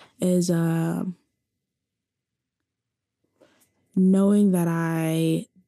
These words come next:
did my best to show that I love people. Um, making sure my family's good makes me feel content. Making sure my friends,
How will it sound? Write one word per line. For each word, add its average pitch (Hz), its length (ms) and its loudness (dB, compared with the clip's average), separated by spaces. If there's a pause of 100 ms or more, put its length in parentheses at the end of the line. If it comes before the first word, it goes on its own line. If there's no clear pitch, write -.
did 180 140 0
my 185 140 2
best 180 340 -4
to - 80 -16
show 175 200 -4
that 175 140 -2
I 190 60 0
love 180 240 -4
people. 180 400 -4 (220)
Um, 165 540 -2 (1700)
making 175 280 0
sure 185 140 -2
my 170 140 -2
family's 170 400 -2
good 185 220 -2
makes 185 220 -2
me 196 80 -2
feel 190 180 -6
content. 190 520 -2 (180)
Making 165 180 -2
sure 170 160 -6
my 170 140 -4
friends, 175 500 -4